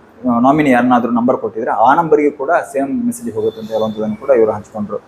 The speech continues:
ಒಟ್ಟಿನಲ್ಲಿ ಹೇಳ್ಬೇಕಂತ ಹೇಳಿದ್ರೆ ಈ ಒಂದು ವೆಹಿಕಲ್, ಆ, ತುಂಬಾ ಅಂದ್ರೆ ತುಂಬಾ ಲುಕ್ ವೈಸ್ ಅಲ್ಲಿ ನೋಡ್ಬೇಕಂದ್ರೂ ಪೆಟ್ರೋಲ್ ವೆಹಿಕಲ್ ಮೀರಿ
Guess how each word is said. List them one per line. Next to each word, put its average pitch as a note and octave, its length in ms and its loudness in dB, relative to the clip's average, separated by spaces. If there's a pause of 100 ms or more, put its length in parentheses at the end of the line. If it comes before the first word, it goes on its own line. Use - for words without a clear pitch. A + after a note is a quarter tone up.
(640)
ಒಟ್ಟಿನಲ್ಲಿ A#3+ 360 4
ಹೇಳ್ಬೇಕಂತ F3 400 0
ಹೇಳಿದ್ರೆ D3 680 -2
ಈ - 20 0
ಒಂದು D3 240 0
ವೆಹಿಕಲ್, C3 420 0 (440)
ಆ, D3+ 180 0
ತುಂಬಾ G3 360 4
ಅಂದ್ರೆ G3 280 -2
ತುಂಬಾ D3+ 300 2
ಲುಕ್ C#3+ 420 -2
ವೈಸ್ E3 340 6
ಅಲ್ಲಿ D3+ 140 -2
ನೋಡ್ಬೇಕಂದ್ರೂ C3+ 480 -4
ಪೆಟ್ರೋಲ್ F3 360 0
ವೆಹಿಕಲ್ C#3+ 600 -4
ಮೀರಿ D3 680 -2